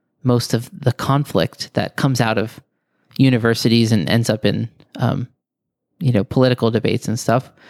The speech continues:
seems to be that there is no absolute truth,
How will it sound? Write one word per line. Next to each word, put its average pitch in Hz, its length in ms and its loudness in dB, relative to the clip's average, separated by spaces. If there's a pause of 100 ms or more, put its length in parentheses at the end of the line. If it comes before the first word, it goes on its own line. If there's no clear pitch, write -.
(400)
seems 156 340 2
to 131 100 0
be 113 360 2 (1300)
that 117 160 0
there 123 140 2
is 170 180 2
no 131 100 4
absolute 110 440 -2
truth, - 400 -4